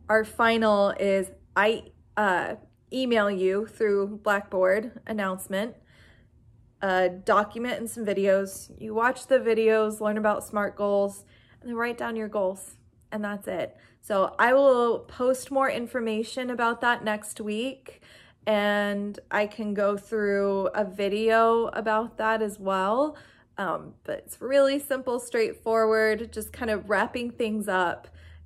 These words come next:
and hopefully just reflecting on your experience this semester. Okay.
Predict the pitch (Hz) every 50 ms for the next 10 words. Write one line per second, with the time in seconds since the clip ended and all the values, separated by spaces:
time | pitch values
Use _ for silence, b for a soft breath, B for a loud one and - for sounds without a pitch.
0 | b - 202 190 180 175 175 180 185 180 - - - 196 220 208 202 - - 214
1 | 208 196 196 190 196 196 190 - - - - - 202 220 220 214 214 - 214 196
2 | 208 214 - - 220 220 220 226 233 226 - - 202 208 202 202 202 202 190 185
3 | - - - - - - 196 190 185 185 185 185 185 185 190 190 - - - -
4 | - - 190 185 - - 190 - - 214 202 - - - - - - - 233 -
5 | _ _ _ _ _ _ _ _ _ _ _ _ _ - - - _ _ _ _
6 | _ _ _ _ _ _ _ _ _ _ _ _ - 202 190 185 - - - -
7 | - 214 -